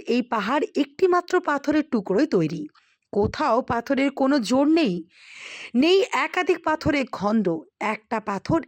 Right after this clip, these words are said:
এতটাই বিশাল যে তা ঘুরে দেখতে বহু সময় লেগে যাবে। এতটা বিশাল পাহাড়, যা একটিই মাত্র পাথর। পৃথিবীর এই আজব এক পাথরের পাহাড় হলো বিশ্বের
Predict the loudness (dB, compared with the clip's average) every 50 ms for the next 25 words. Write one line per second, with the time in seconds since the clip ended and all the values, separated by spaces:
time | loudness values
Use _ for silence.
0 | _ -8 -8 -8 -8 -10 -4 -2 0 0 2 2 2 2 2 0 0 2 2 0
1 | -2 -4 -12 -20 -20 -10 _ -2 -2 0 0 -2 -2 -2 -8 -6 -4 -2 0 2
2 | 0 2 0 -2 -2 -2 2 2 2 4 4 2 2 2 2 0 0 0 0 2
3 | 2 2 4 4 2 2 0 -2 -4 -4 -6 -4 -4 -8 -10 -10 -14 _ _ _
4 | -20 -18 -18 -18 -12 -8 -6 -6 -2 -2 -2 0 0 0 0 0 0 0 0 -2
5 | -2 -2 -2 -2 -2 0 0 -2 -2 0 0 -2 -2 0 _ -4 -4 -4 -4 0
6 | 4 4 4 4 4 0 0 -2 -2 0 0 -2 -2 -2 0 0 0 -2 -4 _
7 | _ -20 -20 -20 -20 -18 _ 0 0 2 4 4 4 4 2 2 0 -2 -4 -4
8 | -4 _ _ -2 0 0 0 2 0 0 2 2 0 -2 -2 _ -4 -4 -4 -2
9 | -2 0 0 0 0 0 -2 -2 -2 -2 -4 -4 -2 -2 0 0 0 0 0 -2
10 | -2 -2 -2 -4